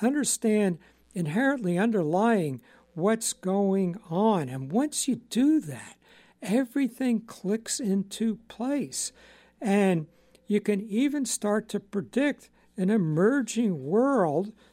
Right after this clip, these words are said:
that, you know, an emerging world that people really don't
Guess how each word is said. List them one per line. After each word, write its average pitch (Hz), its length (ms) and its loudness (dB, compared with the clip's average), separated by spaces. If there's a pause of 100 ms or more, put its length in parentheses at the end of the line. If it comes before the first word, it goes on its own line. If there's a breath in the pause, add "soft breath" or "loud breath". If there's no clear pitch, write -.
(200 soft breath)
that, 196 440 0 (380)
you 226 160 0
know, 185 320 -2 (1600 loud breath)
an 185 140 0
emerging 214 600 2
world 185 300 2
that 226 160 -6
people 254 300 -2
really 214 380 -2
don't 220 380 -4